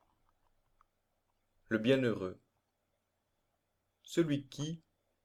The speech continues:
sans aspirer au fruit des œuvres, accomplit l'œuvre prescrite, est un renonçant et un yogi,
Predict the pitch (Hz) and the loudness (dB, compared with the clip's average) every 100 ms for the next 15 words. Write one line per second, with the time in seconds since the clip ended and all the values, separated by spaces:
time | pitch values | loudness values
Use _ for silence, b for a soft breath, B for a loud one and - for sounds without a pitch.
0 | _ - 120 117 110 139 - 127 120 143 | _ 4 6 6 6 2 2 -2 2 2
1 | 131 98 95 - 110 107 101 98 113 120 | 0 -2 -8 -8 -8 -4 -4 2 2 2
2 | 120 - _ _ _ _ _ _ _ - | -4 -18 _ _ _ _ _ _ _ 0
3 | 160 - 180 151 135 139 156 104 92 - | 2 2 0 2 8 10 10 6 -2 -6
4 | 104 - - 117 117 - _ _ _ _ | -8 -10 -10 -12 -12 -20 _ _ _ _
5 | _ - - 135 123 135 135 131 - 120 | _ -2 6 8 8 6 4 -2 2 4
6 | 127 - _ _ _ - 113 127 123 131 | 4 -2 _ _ _ -4 6 8 8 6
7 | 120 98 92 90 | 2 -2 -10 -12